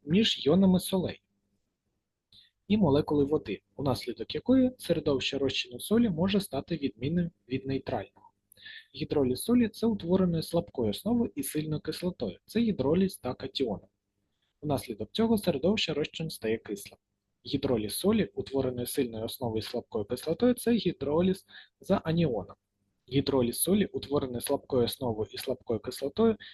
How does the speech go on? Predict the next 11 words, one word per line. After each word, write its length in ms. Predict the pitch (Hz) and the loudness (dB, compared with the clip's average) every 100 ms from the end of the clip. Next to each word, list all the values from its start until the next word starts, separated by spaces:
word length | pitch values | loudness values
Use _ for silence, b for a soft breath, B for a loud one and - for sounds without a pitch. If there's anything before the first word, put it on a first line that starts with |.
| B 151 | B -6
відбувається 540 | 131 135 202 226 175 | -2 2 2 2 0
як 280 | 156 135 - | 2 2 0
за 120 | 113 | -6
катіоном, 500 | - 156 233 247 233 | -4 0 2 4 2
так 280 | - 233 - | 0 -2 0
і 40 | |
за 140 | 160 135 | 0 0
аніоном. 420 | 123 101 95 - _ - | 0 -2 -4 -8 _ -2
Реакція 420 | 131 - - 196 | 2 2 0 -2
середовища 560 | 185 175 175 170 - 175 | 0 2 2 2 0 2
нейтральна. 460 | 202 - - 87 | 2 2 -4 -6